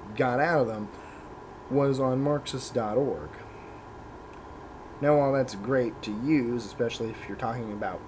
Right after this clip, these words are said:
communism, for instance, that's one thing. But the fact that you're also so miscon-, that the person so horribly misconstrued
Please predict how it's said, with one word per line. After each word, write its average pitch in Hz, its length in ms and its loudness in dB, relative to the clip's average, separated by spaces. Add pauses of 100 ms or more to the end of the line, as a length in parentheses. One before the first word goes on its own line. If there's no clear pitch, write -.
(100)
communism, 120 720 -2
for 101 180 -10
instance, 92 460 -8 (500)
that's - 180 -4
one 208 240 0
thing. 80 360 -8 (1080)
But 165 100 4
the 185 80 0
fact 208 300 -2
that - 160 -8
you're 165 140 4
also 147 300 0
so 127 260 2
miscon-, 107 880 -4 (180)
that 117 220 -6
the - 60 -12
person 135 400 0
so 131 260 -2 (520)
horribly 143 420 4
misconstrued 123 1040 -2